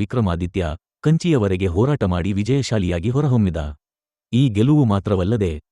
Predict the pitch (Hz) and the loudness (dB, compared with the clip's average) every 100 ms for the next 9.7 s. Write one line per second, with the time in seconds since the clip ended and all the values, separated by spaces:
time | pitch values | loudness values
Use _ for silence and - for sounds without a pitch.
0 | - 123 131 117 92 113 85 90 120 _ | -2 0 2 2 2 0 0 -4 -8 _
1 | - 139 165 127 104 107 - 151 - 151 | -2 0 2 0 0 -4 -2 -2 -2 -4
2 | 113 95 98 104 104 92 90 87 101 95 | -2 0 2 2 2 0 -2 -2 -2 -2
3 | 127 131 - 110 127 135 101 80 73 - | -2 -4 -2 -2 0 0 0 -4 -6 -10
4 | _ _ _ _ _ _ 107 107 110 120 | _ _ _ _ _ _ 0 2 0 0
5 | 151 127 98 92 92 90 127 156 143 113 | 0 2 0 0 0 0 0 2 2 2
6 | 92 90 90 90 85 - _ 90 92 151 | 0 -2 0 0 -2 -8 _ -6 0 2
7 | 170 160 110 110 90 135 151 98 98 107 | 4 2 2 0 0 2 2 2 2 2
8 | 92 90 104 95 123 151 120 98 95 92 | 2 2 2 0 0 0 0 -2 -2 -2
9 | 92 117 143 139 95 80 76 | -2 -2 0 0 0 -2 -4